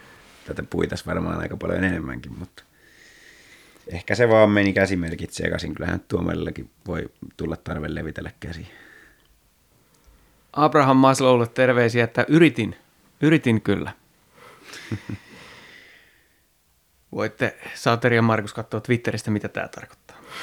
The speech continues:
Speaker 1: Semmoinen erikoisuus vielä mainittava tuosta pelistä, että ei tosiaan, Ilves ei saanut yhtään ylivoimaa koko pelin aikana.
Speaker 2: Joo, Kärpäthän on ottanut liigassa vähiten jäähyjä vissiin muutenkin.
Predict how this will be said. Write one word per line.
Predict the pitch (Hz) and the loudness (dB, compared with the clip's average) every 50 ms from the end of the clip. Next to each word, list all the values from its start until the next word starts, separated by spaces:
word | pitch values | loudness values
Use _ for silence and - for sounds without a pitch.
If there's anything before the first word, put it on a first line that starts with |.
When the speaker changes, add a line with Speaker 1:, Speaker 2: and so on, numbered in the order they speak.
| - - - _ _ _ - - - - - - | -16 -18 -20 _ _ _ -20 -20 -20 -20 -20 -8
Speaker 1:
Semmoinen | - - 110 120 127 120 107 95 92 | 0 2 2 4 4 4 4 4 4
erikoisuus | 90 92 95 90 - 85 82 85 85 85 82 | 4 4 2 2 0 -2 -2 -2 -2 -2 -2
vielä | 87 92 92 | -2 0 2
mainittava | 98 101 101 90 85 - - 87 82 82 | 4 4 4 2 2 0 -4 -6 -4 -4
tuosta | - - - - | -4 -6 -8 -8
pelistä, | - - 85 87 85 - - - 85 | -6 -4 -4 -4 -4 -6 -6 -8 -10
että | 82 - 85 87 | -8 -4 -2 -2
ei | 85 | -2
tosiaan, | 82 85 85 92 92 85 82 82 87 - | -2 -4 -4 -4 -4 -4 -2 -2 -4 -2
Ilves | - 95 95 85 80 82 85 | -2 -2 -2 -2 -2 -2 -4
ei | 76 80 | -4 -4
saanut | 78 82 82 82 80 78 | -4 -4 -4 -2 -2 -4
yhtään | 82 - - - - - - - | -4 -6 -8 -10 -10 -8 -8 -8
ylivoimaa | - - - - - - - - - - | -10 -10 -12 -12 -14 -14 -16 -16 -18 -20
koko | - - - - | -20 -20 -20 -20
pelin | - - - - - - _ | -18 -18 -18 -20 -20 -20 _
aikana. | - - - - - - - - - - - _ - _ _ _ _ _ _ - - _ _ _ _ _ _ _ _ _ _ | -18 -18 -16 -18 -18 -18 -16 -16 -16 -16 -18 _ -20 _ _ _ _ _ _ -20 -20 _ _ _ _ _ _ _ _ _ _
Speaker 2:
Joo, | - 135 147 143 127 113 107 98 - - _ _ _ - - | 0 2 4 4 4 4 0 -2 -8 -16 _ _ _ -6 0
Kärpäthän | 143 131 127 123 127 123 123 - 143 135 131 | 2 2 2 2 0 -2 -2 -2 0 2 4
on | 135 135 | 4 4
ottanut | 135 131 - 151 131 127 | 2 0 0 0 0 2
liigassa | 127 131 131 123 131 127 143 123 | 2 2 2 2 2 0 2 2
vähiten | 120 120 127 117 120 117 120 | 2 0 0 0 -2 -2 -2
jäähyjä | 123 113 110 113 123 113 110 107 | -2 -2 -2 -2 -2 -2 -2 -4
vissiin | 110 110 - - - 123 117 | -4 -6 -6 -6 -6 -4 -4
muutenkin. | 113 113 113 113 113 110 101 107 107 - | -4 -4 -4 -4 -4 -4 -4 -4 -6 -8